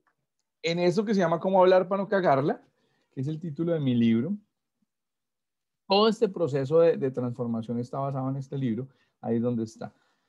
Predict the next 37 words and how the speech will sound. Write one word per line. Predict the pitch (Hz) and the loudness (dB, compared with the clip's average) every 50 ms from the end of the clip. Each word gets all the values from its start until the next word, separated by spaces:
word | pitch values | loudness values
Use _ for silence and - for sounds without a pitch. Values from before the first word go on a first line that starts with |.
| _ _ _ _ _ _ _ - | _ _ _ _ _ _ _ 0
Para | 156 151 147 | 2 4 4
las | 147 135 | 2 2
personas | 147 147 135 151 151 147 156 | 0 -2 -2 0 -2 -2 0
que | 196 165 | 0 0
se | 170 165 | 0 0
conectan | 160 135 123 127 - 160 156 | 0 0 0 0 0 -4 0
fuera | 151 170 165 170 | 2 4 4 4
de | 175 160 | 4 0
Colombia, | - 131 120 147 175 196 208 220 254 269 - - _ _ | 0 2 2 4 4 4 4 4 2 0 -2 -8 _ _
el | - 143 139 139 143 | -14 -12 -8 -6 -4
libro, | 147 147 139 135 131 147 160 170 165 - _ _ _ _ | 0 2 2 4 6 6 6 6 4 0 _ _ _ _
la | - 156 151 143 143 | -16 -12 -6 -4 -4
adquisición | 135 135 - 135 120 135 131 | -4 -2 -2 -4 -2 0 2
del | 131 156 180 | 2 2 2
libro | 214 214 165 147 | 2 2 2 2
es | 127 | 2
netamente | 127 135 135 143 147 156 151 151 135 151 | 0 0 0 -2 -4 -4 -4 -6 -6 -4
digital. | 147 151 135 120 104 - - 123 113 101 95 107 | -4 -4 -4 -4 -6 0 2 2 2 2 0 -2
En | 107 120 | -10 -10
ese | 113 127 | -8 -6
momento | 131 139 123 - 120 | -6 -6 -4 -2 -2
no | 127 127 120 | -2 -2 -2
tengo | - 135 131 131 123 131 135 135 135 135 135 | -2 -2 0 0 2 2 2 2 4 2 2
enlaces | 131 131 131 131 131 139 135 - | 2 2 0 -2 -4 -6 -10 -10
con, | - 135 123 120 117 113 110 107 104 101 104 107 - _ | -8 -6 -4 -2 0 0 0 -2 -2 -4 -6 -8 -12 _
con | 107 107 107 | -10 -8 -4
editoriales | 104 104 101 - 101 101 110 120 131 151 156 135 | -4 -4 -4 -4 -4 -2 0 0 0 0 -2 -2
ni | 117 | -2
nada | 107 104 110 | -2 -2 -4
para | - 127 127 | -4 -6 -8
imprimirlo | 120 120 101 101 101 107 107 | -6 -6 -6 -4 -4 -6 -4
fuera | - 127 123 123 | -2 0 0 0
de | 127 120 | -2 -4
Colombia. | - 107 107 107 101 95 85 - - _ _ _ _ _ _ _ | -6 -6 -2 -2 -2 -4 -4 -8 -18 _ _ _ _ _ _ _
Para | - 120 117 117 113 | 0 2 2 2 0
Colombia | - 120 113 123 139 160 180 185 165 135 | 2 0 2 2 2 2 2 0 0 -2
sí | - 120 113 113 113 | -2 0 0 0 0